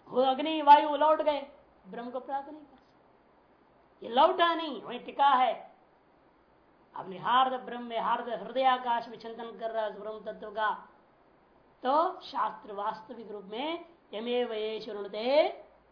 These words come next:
तर्जुन स्वाम विवृण्वते, उसके प्रति अपने आप खोल के प्रकट हो जाता है। वही हुआ, उसके सामने खुल गई ब्रह्म विद्या। अग्नि आदि के समान न भी, न निवृत्ते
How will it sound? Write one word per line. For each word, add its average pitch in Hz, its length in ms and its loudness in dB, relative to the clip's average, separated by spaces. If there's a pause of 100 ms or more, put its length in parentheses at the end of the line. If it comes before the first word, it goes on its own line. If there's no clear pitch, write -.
(240)
तर्जुन 220 440 -10
स्वाम 208 260 -8
विवृण्वते, 214 960 -10 (180)
उसके 226 280 -6
प्रति 254 580 -6 (120)
अपने 214 260 -4
आप 269 400 -2
खोल 262 800 0
के 247 100 -10
प्रकट 196 340 -14
हो 196 120 -20
जाता - 0 -
है। - 500 -20 (720)
वही 226 220 -6
हुआ, 180 380 -8 (320)
उसके 240 260 -8
सामने 196 440 -6
खुल 254 240 -8
गई 240 300 -4 (280)
ब्रह्म 190 220 -10
विद्या। 151 560 -18 (1400)
अग्नि 254 260 4
आदि 359 220 8
के 359 140 2
समान 320 320 4
न 349 80 6
भी, 349 140 0
न 320 280 6
निवृत्ते 277 920 4